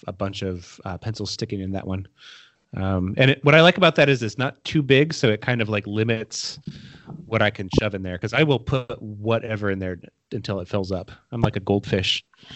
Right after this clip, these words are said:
I expand to the size of my environment. <laughs> Um, I also d-, I'm not really a huge fan of, like, really expensive ones, so I don't really have any leather ones.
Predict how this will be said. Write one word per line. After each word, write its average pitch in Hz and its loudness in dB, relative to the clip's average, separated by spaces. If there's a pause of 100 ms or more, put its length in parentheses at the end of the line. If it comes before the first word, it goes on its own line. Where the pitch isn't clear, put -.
(460)
I 226 6
expand 107 2
to 107 4
the 107 2
size 107 2
of 104 -4
my 101 0
environment. 101 0 (720)
<laughs> 147 0 (680)
Um, 123 4
I 131 8
also 226 6
d-, 165 2
I'm 143 0
not 147 4
really 139 4
a - 0
huge 127 -4
fan 113 -2
of, 104 -6
like, 101 -2
really 107 -4
expensive 95 -10
ones, 87 -12
so 104 -8
I 101 -2
don't 110 -2
really 104 -6
have 98 -2
any 95 -2
leather 95 -6
ones. 90 -8